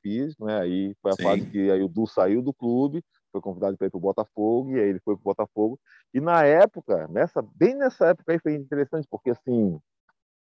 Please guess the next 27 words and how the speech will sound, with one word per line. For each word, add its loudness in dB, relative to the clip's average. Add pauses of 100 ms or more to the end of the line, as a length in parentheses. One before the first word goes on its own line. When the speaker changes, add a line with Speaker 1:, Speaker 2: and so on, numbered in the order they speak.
(120)
Speaker 1:
eu 6
tava 6
me 2
preparando 6
pra 2
fazer 4
meu 0
mestrado 4
no -4
Japão, 2 (880)
né? 0
Speaker 2:
Ah, -2
ah, 0
eu 0
não 2
Speaker 1:
Bem 6
Speaker 2:
sabia 10
Speaker 1:
nessa 4
Speaker 2:
disso. 6
Speaker 1:
época. -8 (180)
Speaker 2:
Essa, 2
isso 0
eu 0
não 0
Speaker 1:
Bem 6
Speaker 2:
lembro. 4
Speaker 1:
nessa, -6